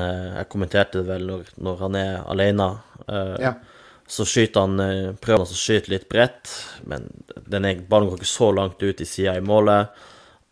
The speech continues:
Speaker 1: og så er den langs bakken. Og det første jeg skrev da var bare, «Ulrik, legg den opp», for keeper går alltid ned og gjør seg så, så bred som han kan. Og, og det er jo venstrefoten til Grytebust som redder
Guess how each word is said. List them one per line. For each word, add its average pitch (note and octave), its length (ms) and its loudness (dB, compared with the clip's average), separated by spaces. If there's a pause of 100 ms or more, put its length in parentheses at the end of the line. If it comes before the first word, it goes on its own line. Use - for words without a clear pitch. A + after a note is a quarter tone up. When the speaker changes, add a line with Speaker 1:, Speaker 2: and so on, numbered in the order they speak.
Speaker 1:
og G2 60 -6
så G#2+ 100 2
er G#2+ 80 6
den F#2+ 160 2
langs F#2+ 240 2
bakken. F#2+ 540 2 (180)
Og F#2+ 220 -6 (100)
det G2 160 2
første A2 300 4
jeg - 80 -2
skrev G#2+ 260 4
da G2+ 140 6
var F#2+ 100 0
bare, F#2 280 -2 (360)
«Ulrik, G#2+ 320 0
legg G#2 220 4
den F#2 100 0
opp», - 240 0
for - 240 -10
keeper B2+ 320 0
går G2 160 0
alltid G#2+ 300 2
ned G#2 260 4
og F#2+ 80 -2
gjør G2 160 0
seg - 220 -4
så, F2 160 -6 (100)
så G2 160 -6
bred G2+ 240 4
som D#2 160 -8
han D#2 140 -6
kan. G#2+ 240 4 (500)
Og, G2 140 2
og G2 180 2
det G2 80 4
er C3 80 8
jo C3+ 140 8
venstrefoten A2+ 640 -2
til F#2+ 160 -6
Grytebust G2+ 560 -4
som F#2+ 160 -6
redder A2+ 240 6